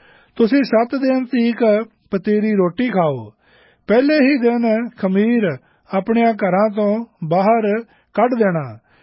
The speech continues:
ਕਿਉਂਕਿ ਜਿਹੜਾ ਪਹਿਲੇ ਦਿਨ ਤੋਂ ਸੱਤਵੇਂ ਦਿਨ ਤੀਕ ਕਦੀ ਖਮੀਰੀ ਰੋਟੀ ਖਾਵੇਗਾ,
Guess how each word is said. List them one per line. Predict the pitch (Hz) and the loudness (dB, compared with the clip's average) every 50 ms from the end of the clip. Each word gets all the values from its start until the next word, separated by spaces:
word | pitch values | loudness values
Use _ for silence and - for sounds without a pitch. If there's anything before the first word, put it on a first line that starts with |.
| _ _ - | _ _ -4
ਕਿਉਂਕਿ | - 233 247 247 269 233 | -2 -2 0 0 -2 0
ਜਿਹੜਾ | 185 220 254 277 277 262 | 2 2 2 2 2 0
ਪਹਿਲੇ | 262 233 226 277 285 302 294 277 | 0 0 -2 0 0 0 0 0
ਦਿਨ | 254 247 247 247 240 | 0 -2 -2 -2 -4
ਤੋਂ | 214 247 233 220 214 226 220 _ _ _ _ _ - | -2 -2 0 0 0 -2 -4 _ _ _ _ _ -4
ਸੱਤਵੇਂ | - 196 202 208 240 254 262 254 | -2 -2 -2 0 -2 -2 -2 0
ਦਿਨ | 247 247 240 240 233 | 0 0 0 0 -2
ਤੀਕ | 220 - 240 233 220 208 - 220 196 196 208 208 _ _ _ _ _ - | -2 -2 -2 -4 -4 -4 -2 -2 -2 -2 -4 -6 _ _ _ _ _ -2
ਕਦੀ | 208 226 262 269 | -2 0 0 0
ਖਮੀਰੀ | 240 - 233 226 226 220 220 233 233 233 | 0 0 0 0 0 0 2 2 2 2
ਰੋਟੀ | 226 214 208 214 233 220 | 0 0 -2 -4 -6 -6
ਖਾਵੇਗਾ, | 190 170 180 170 196 247 269 269 240 214 190 | -4 -2 0 0 2 2 2 2 2 2 0